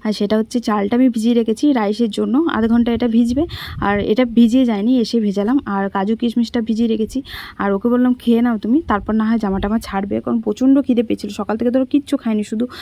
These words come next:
এক গ্লাস জল ছাড়া, এই মিছরির জল ছাড়া আর কিচ্ছু খায়নি। আর ওদিকে বাবা একটুখানি রান্নার কাছে বসেছে, কারণ মাছ ফাছ এনেছে সঞ্জু, ওগুলোকে ভাজতে হবে। তাই আমি বললাম যে, "একটুখানি আমাকে হেল্প করে দাও, আমি তারপর শাড়িটা ছেড়ে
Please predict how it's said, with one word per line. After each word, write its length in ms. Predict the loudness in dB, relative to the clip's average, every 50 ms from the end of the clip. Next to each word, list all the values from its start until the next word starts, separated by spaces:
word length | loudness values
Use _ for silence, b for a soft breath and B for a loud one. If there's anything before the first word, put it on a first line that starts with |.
| B B B B B
এক 160 | -2 0 0
গ্লাস 220 | 2 2 2 2 0
জল 260 | 0 0 0 2 2 0
ছাড়া, 180 | 0 -2 -2
এই 160 | 0 0 0
মিছরির 380 | 2 2 0 0 0 0 -2 -2
জল 240 | 0 -2 -4 -4 -4
ছাড়া 320 | -6 -6 -6 -6 -6 -6 -6
আর 180 | -6 -6 -4
কিচ্ছু 320 | -2 -4 -4 -4 -4 -6 -4
খায়নি। 340 | -2 -2 -2 -2 -2 -4 -6 B B B B B B B B B
আর 60 | -2
ওদিকে 160 | -2 -2 -2
বাবা 260 | -2 -2 -2 -2 -2
একটুখানি 340 | -2 -2 0 0 2 2 2
রান্নার 520 | 2 0 0 0 2 2 2 0 0 -2
কাছে 280 | -4 -4 -4 -2 -2 -2
বসেছে, 480 | -2 -2 -2 -2 -2 -4 -4 -4 -6 -4
কারণ 240 | -4 -2 -2 -2
মাছ 380 | 0 0 -2 -2 -2 -4 -4 -4
ফাছ 200 | -4 -4 -2 0
এনেছে 320 | 0 0 0 -2 -2 -4
সঞ্জু, 260 | -4 -4 -4 -2 -2 -2
ওগুলোকে 300 | -2 -2 -4 -4 -4 -4
ভাজতে 440 | -4 -4 -4 -4 -4 -4 -4 -4
হবে। 200 | -2 -2 -2 -6
তাই 360 | -8 -10 -14 -18 -10 -4 -2 0
আমি 100 | 2 2
বললাম 160 | 2 2 2
যে, 100 | 2 0 -2
"একটুখানি 360 | -4 -6 -6 -4 0 2 2
আমাকে 200 | 4 2 2 2
হেল্প 180 | 0 0 -2 -4 -2
করে 160 | -2 -2 0
দাও, 160 | 0 0 0
আমি 180 | 2 2 0 0
তারপর 300 | 0 -2 -4 -4 -4 -6
শাড়িটা 540 | -4 -4 -4 -4 -4 -4 -4 -4 -2 -2 -4 -6 -8
ছেড়ে 300 | -6 -4 -2 0 0 -2